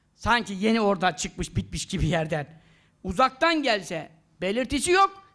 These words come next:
yakından gelse biz tanırdık.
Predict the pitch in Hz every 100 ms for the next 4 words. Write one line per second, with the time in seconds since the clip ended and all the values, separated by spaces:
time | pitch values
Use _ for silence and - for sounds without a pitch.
0 | _ 165 220 233 269 277 349 294 233 214
1 | 302 403 339 - _ - 302 - - 220
2 | 247 240 180 - _